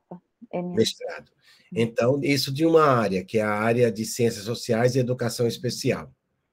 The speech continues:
Speaker 2: Educação de jovens e adultos. Na área de educação especial e psicologia,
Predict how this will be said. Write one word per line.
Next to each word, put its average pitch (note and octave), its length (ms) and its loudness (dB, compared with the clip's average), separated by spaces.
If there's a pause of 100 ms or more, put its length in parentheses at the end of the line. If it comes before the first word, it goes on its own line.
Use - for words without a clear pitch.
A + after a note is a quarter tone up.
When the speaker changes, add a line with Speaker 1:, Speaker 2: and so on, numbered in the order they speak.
(260)
Speaker 2:
Educação C3 420 0
de B2+ 80 0
jovens A#2 300 2
e C3 40 6
adultos. F#2 460 -2 (300)
Na C#3+ 140 6
área D3 200 4
de C3+ 80 0
educação C3 320 2
especial C3 400 0
e G#2+ 40 -2
psicologia, C#3+ 920 0